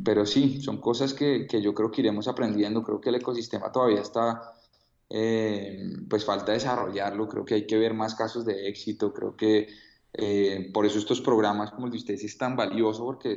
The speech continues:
toca comunicar lo que está haciendo la gente para que otros lo oigan, eh, y se motiven y lo vean que es posible, o sea,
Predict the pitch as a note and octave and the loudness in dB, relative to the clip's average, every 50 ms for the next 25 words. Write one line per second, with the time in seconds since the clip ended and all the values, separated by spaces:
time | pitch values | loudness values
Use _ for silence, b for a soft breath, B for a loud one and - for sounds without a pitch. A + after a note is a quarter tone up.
0 | - - - A#2 - A2+ G#2+ - D3 D3 D3+ C3+ A2+ - A2 G2+ - A2+ A2+ - | -6 -8 -8 -8 -6 -6 -4 -2 -2 0 2 0 0 0 0 0 2 0 0 0
1 | C#3+ C3+ - - G#2+ - - G#2 A2+ C3 C3+ B2 - A#2+ G#2 G2+ - A2 - - | -2 -8 -10 -12 -14 -12 -12 -2 0 2 2 2 2 0 -6 -6 -6 -6 -2 0
2 | C#3+ - - - - G2+ - - A2+ A2+ A2+ - - - C#3 C3 A#2 A#2 A#2+ A#2+ | 0 0 0 -2 -6 -6 -4 -4 -6 -6 -6 -10 -2 2 4 4 6 6 6 4
3 | B2 B2 C#3+ D#3 F#3 A3 A#3 - B B B B B B B B B A2 A2 G#2+ | 4 2 -2 -4 -4 -8 -12 -14 B B B B B B B B B -6 -4 -4
4 | G#2+ G#2 G2+ G2+ G2+ G2+ - A2+ G#2 - - G2+ G2+ G2 F#2+ - B2+ E3+ G#3+ G3 | -4 -4 -4 -6 -6 -8 -8 -10 -8 -6 -6 -6 -6 -8 0 2 4 4 6 4
5 | C3 A2 G#2+ G2+ G2+ G2+ G2+ G2+ G#2 A2 - C3+ - - B2 B2 C3 D#3 E3 D#3+ | 4 4 4 4 2 0 0 -2 -2 -4 -6 -6 -4 -4 -6 2 4 6 8 8
6 | D3+ - - - - - F#2+ | 6 6 2 -2 -4 -8 -12